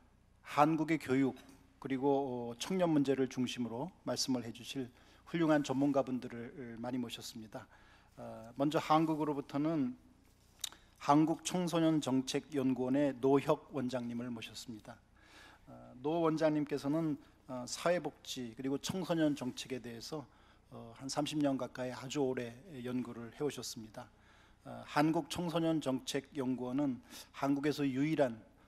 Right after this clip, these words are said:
청소년 분야의 국책 연구기관이 되겠습니다. 어, 노 원장님께서는, 어, 이천십사 년 칠월부터, 어, 원장을 맡아주시고 계십니다.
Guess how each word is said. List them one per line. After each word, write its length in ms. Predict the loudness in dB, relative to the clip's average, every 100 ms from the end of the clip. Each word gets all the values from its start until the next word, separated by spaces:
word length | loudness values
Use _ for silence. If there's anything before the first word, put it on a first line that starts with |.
| _ -12
청소년 480 | -2 0 2 0 0
분야의 300 | -2 -4 -8
국책 420 | -12 -6 -6 -6 -6
연구기관이 640 | -4 -4 -6 -10 -10 -10
되겠습니다. 640 | -10 -10 -10 -12 -16 -18 -20 -20 -20 -20 -14
어, 280 | -10 -10 0
노 120 | 4
원장님께서는, 840 | 6 6 4 2 -2 0 2 2 -2 -10 -20 -16
어, 260 | -12 -12 -10
이천십사 600 | -6 -4 -2 -2 -2 -2
년 160 | -2 -4
칠월부터, 640 | -4 -4 -6 -6 -12 -14 -14
어, 240 | -16 -16 -10
원장을 420 | -6 -4 -6 -10
맡아주시고 640 | -10 -10 -10 -12 -12 -14 -14
계십니다. 540 | -12 -12 -14 -18 -20